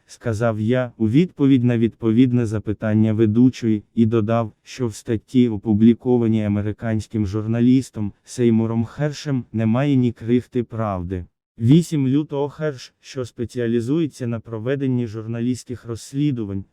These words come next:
журналіст Сеймур Херш у своїй статті з посиланням на джерело заявив, що вибухові пристрої під російськими газопроводами заклали в червні дві тисячі двадцять два року,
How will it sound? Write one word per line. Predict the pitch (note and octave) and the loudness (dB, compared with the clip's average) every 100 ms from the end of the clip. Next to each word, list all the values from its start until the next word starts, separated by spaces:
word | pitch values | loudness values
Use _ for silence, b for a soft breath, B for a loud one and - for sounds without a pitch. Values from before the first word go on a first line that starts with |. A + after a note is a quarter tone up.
| G2+ | -12
журналіст | G2 A2+ B2 B2 B2+ A2 | -10 -6 -6 -4 -4 -6
Сеймур | - C3+ B2 A#2 A2+ | -10 -4 -2 -2 -6
Херш | - C#3+ C#3+ - | -8 -10 -10 -14
у | B2+ | -14
своїй | A2+ A#2+ B2 C3 | -12 -2 0 0
статті | B2+ - A2 _ C3+ | -2 -10 -12 _ -4
з | A#2+ | -4
посиланням | A2+ G#2 A2+ A2 B2+ B2 A2 | -12 -10 -8 -6 -4 -4 -4
на | G#2 G#2 | -6 -8
джерело | G2+ G#2+ G#2+ B2 | -8 -8 -6 -6
заявив, | A2+ A#2+ A2 A#2 A#2 | -6 -6 -2 -2 -2
що | G#2 - A#2 | -6 -12 -6
вибухові | G#2+ A#2 A2 G#2 G2 F#2+ F#2 _ _ _ _ C#3 | -2 -2 -2 -6 -8 -8 -10 _ _ _ _ 0
пристрої | C#3+ E3+ - D3+ C#3+ A#2+ | 4 4 2 2 4 4
під | B2 A2+ | 0 0
російськими | B2 A#2 D3+ C#3+ - C3+ B2 | -2 2 4 2 2 0 2
газопроводами | A#2 G#2+ A2 A#2 A2+ C3 D#3 C3+ B2+ | 0 -2 -6 -4 0 2 4 4 2
заклали | A#2 A2+ A#2+ B2+ B2+ | 2 -2 0 0 2
в | B2 | 0
червні | - B2+ A#2 A2+ A#2 | 0 0 2 2 2
дві | G#2+ A#2 | 4 4
тисячі | B2 D3 D3+ C#3 - A#2 | 4 2 2 0 -4 -4
двадцять | G#2 A#2 B2 - A#2 | 0 0 0 -2 -4
два | G#2 G#2+ B2+ | -2 0 0
року, | B2+ B2+ A2+ A2+ | 0 -4 -6 -14